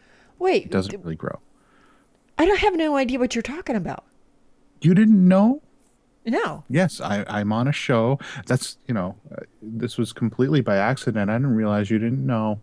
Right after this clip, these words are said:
Speaker 1: No.
Speaker 2: Um, <laughs> yes, I, I do a, I do a show with Kevin Skipper, uh, and Grim Green and Suck My Mod every Friday at noon.
Speaker 1: Fridays at noon?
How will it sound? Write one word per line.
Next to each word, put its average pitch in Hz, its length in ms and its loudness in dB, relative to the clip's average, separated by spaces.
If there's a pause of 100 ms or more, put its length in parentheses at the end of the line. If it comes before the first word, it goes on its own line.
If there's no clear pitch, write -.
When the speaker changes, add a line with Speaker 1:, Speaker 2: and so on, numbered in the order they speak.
(120)
Speaker 1:
No. 330 240 0
Speaker 2:
Um, - 380 4
<laughs> - 60 -18
yes, 139 400 2
I, 131 320 2
I 123 60 0
do 135 220 -2
a, 135 100 0
I 117 200 -2
do 127 180 -4
a 139 60 -4
show 123 320 -2
with 117 240 -2
Kevin 120 280 0
Skipper, 120 540 0 (640)
uh, 101 400 0
and 101 240 0
Grim 110 200 2
Green 107 400 2
and 98 260 -2
Suck - 220 -4
My 104 140 2
Mod 95 420 0
every 101 240 -2
Friday 98 380 2
at - 120 -4
noon. 80 260 -8 (1500)
Speaker 1:
Fridays 214 420 -2
at 202 120 -6
noon? 185 480 -2